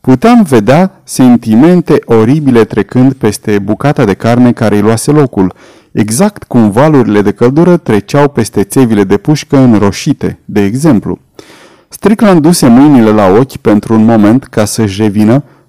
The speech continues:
apoi ne apucarăm de treabă. Ce a urmat nu poate fi publicat. Începuse să se crape de ziua, când leprosul a vorbit.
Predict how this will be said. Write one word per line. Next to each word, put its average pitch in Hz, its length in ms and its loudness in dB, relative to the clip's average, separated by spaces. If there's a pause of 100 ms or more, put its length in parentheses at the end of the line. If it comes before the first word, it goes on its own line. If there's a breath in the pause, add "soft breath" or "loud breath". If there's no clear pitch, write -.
(120)
apoi 180 440 0
ne 165 120 2
apucarăm 127 600 -2
de 110 140 0
treabă. 95 480 -6 (560)
Ce 160 200 0
a 151 160 2
urmat 113 600 -2 (200)
nu 107 360 0
poate 95 300 -4
fi - 160 -12
publicat. - 760 -12 (1500)
Începuse 131 880 -2
să 139 180 -6
se 107 200 -4
crape 120 460 -2
de 117 160 -2
ziua, 95 440 -6
când 147 360 0
leprosul 120 600 -2
a 104 60 -4
vorbit. 92 580 -10